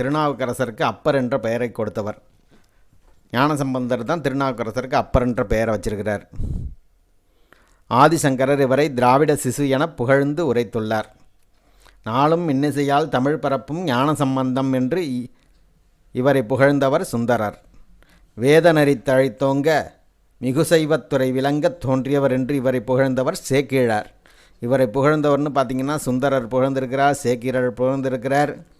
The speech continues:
ஆதிசங்கரரும் இவரை புகழ்ந்து, புகழ்ந்து இருக்கிறாங்க. திருநாவுக்கரசர், இவருடைய இயற்பெயர்னு பார்த்தீங்கன்னா, மருள் நீக்கியார். இவருக்கு சில வேறு பெயர்கள் இருக்கு. வாசீகர், அப்பர்,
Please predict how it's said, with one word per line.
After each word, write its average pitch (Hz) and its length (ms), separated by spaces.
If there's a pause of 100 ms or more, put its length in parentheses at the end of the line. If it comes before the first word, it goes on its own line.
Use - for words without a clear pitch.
(760)
ஆதிசங்கரரும் 135 840
இவரை 139 220
புகழ்ந்து, 131 380
புகழ்ந்து 143 480
இருக்கிறாங்க. 107 480 (680)
திருநாவுக்கரசர், 131 1000
இவருடைய 123 540
இயற்பெயர்னு 127 440
பார்த்தீங்கன்னா, 120 440
மருள் 151 380
நீக்கியார். 113 640 (2250)
இவருக்கு 143 420
சில 147 280
வேறு 139 300
பெயர்கள் 135 380
இருக்கு. 110 440 (220)
வாசீகர், 127 800
அப்பர், 131 640